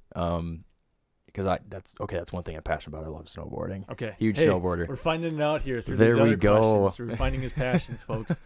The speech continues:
Speaker 2: <laughs>
Speaker 1: So, uh, we went out to Colorado. Um, we stayed in Winter Park with our friend Theo. His parents have a place out there. Stayed out there a couple days,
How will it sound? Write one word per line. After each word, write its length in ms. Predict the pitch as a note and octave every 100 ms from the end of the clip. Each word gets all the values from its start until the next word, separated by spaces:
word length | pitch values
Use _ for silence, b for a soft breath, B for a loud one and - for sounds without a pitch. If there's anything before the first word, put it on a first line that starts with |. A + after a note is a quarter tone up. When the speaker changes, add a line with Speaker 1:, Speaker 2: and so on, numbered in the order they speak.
| -
Speaker 2:
<laughs> 120 | - - _ B B B B -
Speaker 1:
So, 320 | - B2+ A2+
uh, 200 | G2 F#2+
we 120 | G2+
went 140 | A2+ A2
out 100 | G#2+
to 60 |
Colorado. 680 | - F#2+ F#2 F2+ F#2 F2 E2+ -
Um, 400 | F#2+ E2+ E2+ E2 D#2+ _ _ _ _ _ _ _
we 100 | - G2+
stayed 300 | - G#2 G2
in 80 | F#2+
Winter 180 | F#2+
Park 420 | - F2 E2 - -
with 140 | F2+
our 100 | F2
friend 260 | - F2+ E2
Theo. 280 | F2 E2+
His 100 | E2+
parents 320 | - F2+ E2+ E2+
have 80 |
a 60 | E2+
place 240 | E2+ E2+ F2+
out 80 |
there. 160 | F2 F2+
Stayed 180 | - F#2+
out 120 | F2
there 80 | F#2
a 40 |
couple 200 | F#2 F2+
days, 320 | F2 E2+ F2+